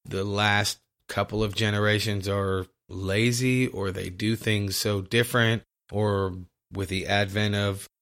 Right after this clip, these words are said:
the interwebs that everything is easier and they don't have to work as hard. I don't know. All of that is speculation. None of that is necessarily my opinion. Um, just kind of spitballing. I don't think we'll ever have another Prince. I don't think we'll ever have another Chris Cornell.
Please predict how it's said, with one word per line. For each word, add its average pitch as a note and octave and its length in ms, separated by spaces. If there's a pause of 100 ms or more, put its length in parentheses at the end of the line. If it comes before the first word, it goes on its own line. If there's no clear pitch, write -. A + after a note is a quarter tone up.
(160)
the G#2+ 260
interwebs G#2 680
that G2+ 180
everything G2+ 520
is G2+ 440 (220)
easier D3 640
and B2 120
they F#2+ 100
don't F#2 180
have G#2 220
to G2+ 100
work G#2+ 280
as C3 120
hard. D3 380
I C3 100
don't B2 180
know. G2 280
All A2+ 140
of A#2+ 80
that A#2 160
is A2 80
speculation. A2 640
None A2 160
of G2+ 80
that G#2 160
is G2 160
necessarily A2+ 920
my A#2 200
opinion. B2 580 (440)
Um, F#2+ 220
just - 380
kind G#2 200
of F#2 140
spitballing. G#2 640 (440)
I A2 60
don't A#2 320
think A#2+ 220
we'll A2+ 180
ever A2+ 240
have G#2+ 260
another G#2+ 300
Prince. - 420 (460)
I G#2 60
don't G#2 340
think A2 220
we'll G#2 180
ever G2+ 220
have G#2 200
another G2+ 300
Chris - 260
Cornell. G2+ 480